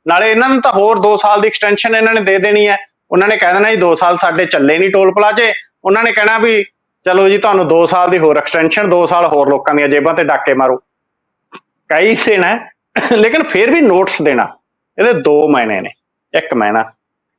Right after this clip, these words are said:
ਚਾਰ ਮਈ ਨੂੰ ਮੀਟਿੰਗ ਹੋਣ ਜਾ ਰਹੀ ਹੈ ਕਿਸਾਨ ਜਥੇਬੰਦੀਆਂ ਦੀ ਸੈਂਟਰ ਸਰਕਾਰ ਦੇ ਨਾਲ। ਉਦੋਂ ਪਹਿਲਾਂ ਇਹ ਸੰਕੇਤ ਹੈ,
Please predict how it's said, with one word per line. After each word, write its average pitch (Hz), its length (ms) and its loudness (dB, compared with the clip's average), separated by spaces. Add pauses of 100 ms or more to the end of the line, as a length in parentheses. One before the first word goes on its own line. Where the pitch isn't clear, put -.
(140)
ਚਾਰ 185 420 2
ਮਈ 180 220 2
ਨੂੰ 190 140 2
ਮੀਟਿੰਗ 156 280 0
ਹੋਣ 147 200 0
ਜਾ 135 160 2
ਰਹੀ 139 140 0
ਹੈ 170 60 0
ਕਿਸਾਨ 131 360 0
ਜਥੇਬੰਦੀਆਂ 127 420 0
ਦੀ 160 80 0
ਸੈਂਟਰ 135 320 -4
ਸਰਕਾਰ - 380 -4
ਦੇ - 140 -10
ਨਾਲ। - 200 -4 (720)
ਉਦੋਂ 214 280 2
ਪਹਿਲਾਂ 262 280 2
ਇਹ 294 60 0
ਸੰਕੇਤ 226 720 0
ਹੈ, 156 220 0